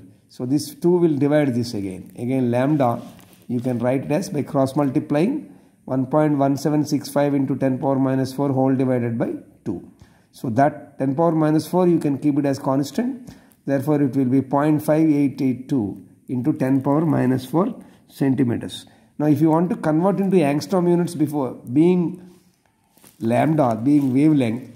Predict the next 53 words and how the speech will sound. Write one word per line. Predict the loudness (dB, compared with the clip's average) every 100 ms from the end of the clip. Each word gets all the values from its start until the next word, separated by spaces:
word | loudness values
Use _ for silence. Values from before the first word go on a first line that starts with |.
| -20 -18
so | -6
you | -2 -2
can | -2 -4
write | -4 -6 -6
like | -10 -14
this. | -16 -16 -18 _ _ _ -20 _ _ _ _ _ _ -16
So, | -2 0
this | 2 0
point | 2 2 2 2
five, | 2 2 0 -8 -20 _ _ _ -2
zero | 0 2
point | 2 0 2
five | 2 4
eight | 4 2 2
eight | -2 -2 0
two | 2
into | 2 0
ten | -2 0
power | 0 0
minus | 0 0 0
four, | 0 0
if | 0
I | 0
adjust | 0 0 0 0
it | 0
to |
ten | -2 -2 0
power | 0 2
minus | 2 2 0
five, | -2 -4 -6 -16 -16 -6
it | -2
will | 0 2
be | 2
five | 4 2 2
point | 2 2 2
eight | 2 2
eight | 0 0
two | 2 2
into | 0
ten | -4 -4
power | -2 -4
minus | -4 -8 -10 -14
five. | -18 -20 _ _ _ _ _
So, | -4
if | 0
you | 2 4
want | 2
to | 2
adjust | 2 0 0 0
it | -2 0
to | 0
angstrom | 2 -2 -2 0 2 2
units, | 2 -2 -6